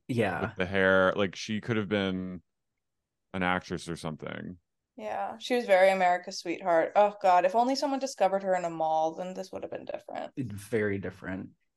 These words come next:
Speaker 1: I think this is actually a really good segue into our first listener question of the week. Kind of more of a listener tip, actually, but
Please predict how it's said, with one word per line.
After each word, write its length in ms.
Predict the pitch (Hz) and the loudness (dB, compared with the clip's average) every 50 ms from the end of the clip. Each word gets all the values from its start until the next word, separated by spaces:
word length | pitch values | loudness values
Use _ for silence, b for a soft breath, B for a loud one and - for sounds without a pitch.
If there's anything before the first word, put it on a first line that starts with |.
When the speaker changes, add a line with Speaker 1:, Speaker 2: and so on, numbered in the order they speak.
| _ _ - | _ _ -2
Speaker 1:
I 80 | 127 | -2
think 220 | 127 - 151 151 156 | 0 2 2 2 2
this 160 | 180 - - | 0 0 0
is 120 | 196 - | 0 0
actually 280 | 196 196 - - 190 175 | 0 0 2 2 2 2
a 40 | 143 | 4
really 220 | 120 120 123 120 | 4 4 2 2
good 140 | 120 120 123 | 2 0 -2
segue 480 | - - 107 107 101 110 107 107 101 | -2 -2 -2 0 0 0 0 -2 -2
into 420 | 87 104 101 - - 117 104 98 - | -2 -4 -6 -6 -4 -4 -4 -2 -2
our 140 | - 107 104 | -2 -2 -4
first 340 | - - 107 104 104 - | -2 -4 -4 -4 -4 -6
listener 520 | 104 98 101 98 - - - 110 101 95 95 | -6 -4 -4 -4 -4 -4 -6 -4 -4 -4 -6
question 680 | - - - - 87 - - - - - - 123 123 | -8 -12 -12 -10 -10 -8 -8 -8 -8 -6 -4 -4 -4
of 220 | 123 - 143 131 139 | -4 -4 -4 -4 -4
the 80 | 139 | -4
week. 400 | 127 135 135 139 147 143 - - _ _ _ _ | -4 -4 -4 -4 -6 -8 -14 -20 _ _ _ _
Kind 220 | - - 185 185 226 | 0 2 4 4 4
of 80 | 311 | 4
more 160 | 359 320 277 269 | 6 6 4 4
of 80 | 233 | 4
a 60 | 170 | 4
listener 440 | 135 127 120 120 - - 120 107 98 | 4 4 4 2 0 0 -2 -2 -4
tip, 320 | 104 - - - 98 - - | -6 -6 -4 -4 -4 -4 -4
actually, 600 | - 82 78 - - - - - - - - 85 - _ - | -8 -8 -8 -10 -10 -12 -10 -10 -10 -10 -10 -10 -10 _ -4
but 220 | 101 98 85 - | -4 -4 -4 -6